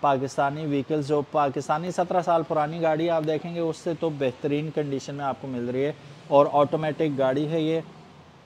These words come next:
जिन जिन लोगों को automatic का शौक़ है, उनके लिए perfect vehicle है। और अगर आप आ रहे हैं low budget वाले angle से, तब भी आपको suit कर रही है।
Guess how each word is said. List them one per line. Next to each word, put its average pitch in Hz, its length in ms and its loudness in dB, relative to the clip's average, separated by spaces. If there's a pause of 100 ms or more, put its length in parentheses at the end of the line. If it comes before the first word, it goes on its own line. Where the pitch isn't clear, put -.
(640)
जिन 151 400 0
जिन 190 160 0
लोगों 175 300 2
को 165 140 0
automatic 170 580 0
का 170 540 0
शौक़ 156 400 -2
है, 165 200 -2 (240)
उनके 156 260 -6
लिए 147 140 0
perfect 143 440 -4
vehicle 143 300 -2
है। 165 60 0
और 156 140 2
अगर 143 220 2
आप 139 240 0 (180)
आ 147 180 4
रहे 170 140 0
हैं 160 260 -2 (460)
low 170 200 6
budget 180 440 2
वाले 160 280 4
angle 160 320 0
से, 175 180 -2
तब 170 180 -2
भी 170 280 2
आपको 156 360 -2
suit 135 320 -8
कर 131 200 -6
रही 117 380 -4
है। 120 140 -10